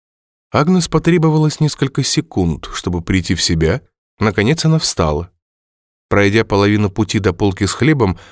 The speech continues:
она оглянулась проверить, смотрит ли он на нее, но рыжеволосый уставился себе под ноги,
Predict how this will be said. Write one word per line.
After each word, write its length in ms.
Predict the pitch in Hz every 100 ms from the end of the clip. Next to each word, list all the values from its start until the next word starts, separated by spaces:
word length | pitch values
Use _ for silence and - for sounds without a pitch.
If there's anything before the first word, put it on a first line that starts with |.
| -
она 240 | 101 113
оглянулась 500 | 110 107 110 117 113
проверить, 520 | - 110 107 113 110 -
смотрит 580 | 147 165 135 92 85
ли 100 | 95
он 180 | 92 85
на 60 | 85
нее, 420 | 90 104 85 67 - - _ _
но 140 | 110
рыжеволосый 640 | 117 113 123 120 135 160 156
уставился 540 | 147 127 131 135 143
себе 260 | - 123 127
под 300 | - 101 87
ноги, 360 | 80 78 67